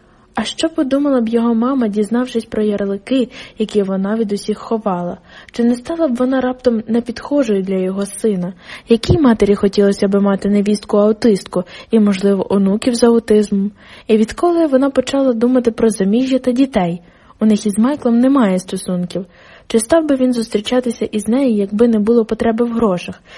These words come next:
якби він був вільний обирати, чи вибрав би він її? "Ну добре", — бадьоро порушила тишу Ме. "Досить фотографій.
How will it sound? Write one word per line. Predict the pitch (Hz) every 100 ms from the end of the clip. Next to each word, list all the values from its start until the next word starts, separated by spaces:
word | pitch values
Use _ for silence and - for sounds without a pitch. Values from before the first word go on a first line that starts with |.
| - -
якби | 202 208
він | 202 196
був | 196 185
вільний | 196 214 247 247
обирати, | 254 262 262 208 - 185 - - -
чи | -
вибрав | 214 262 254 208 180
би | 185
він | 180 185
її? | 185 196 208 202 180 - _ _ _ _ _ _
"Ну | 320 302
добре", — | 220 180 180 185 - _ _ -
бадьоро | 214 208 202 196
порушила | 196 190 196 202 196
тишу | 196 196 220
Ме. | 208 185 - - - -
"Досить | 330 277 202 -
фотографій. | 196 190 190 185 190 202